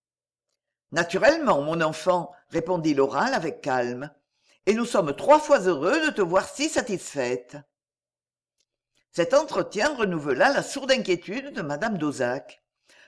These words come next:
Pourquoi critiquait-on un homme qui réussissait ? Elle avait assez d'expérience pour s'étonner que le succès n'écartât pas les critiques. Mais après tout,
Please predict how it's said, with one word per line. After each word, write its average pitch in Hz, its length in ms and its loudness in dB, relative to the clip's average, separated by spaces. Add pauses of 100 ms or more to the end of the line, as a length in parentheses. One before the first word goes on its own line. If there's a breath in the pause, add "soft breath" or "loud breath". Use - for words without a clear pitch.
Pourquoi - 400 2
critiquait-on 240 800 -2
un 175 160 -2
homme 294 260 4
qui 185 120 -4
réussissait ? 160 880 -2 (840)
Elle 156 100 2
avait 339 260 2
assez 269 260 0
d'expérience 196 840 0
pour 151 160 -10
s'étonner 208 640 -2 (160 loud breath)
que 185 80 0
le 165 120 2
succès 240 520 -6
n'écartât 269 440 -4
pas 233 160 -2
les 285 120 -2
critiques. 147 680 -8 (880 soft breath)
Mais 254 220 2
après 175 280 2
tout, 220 300 -6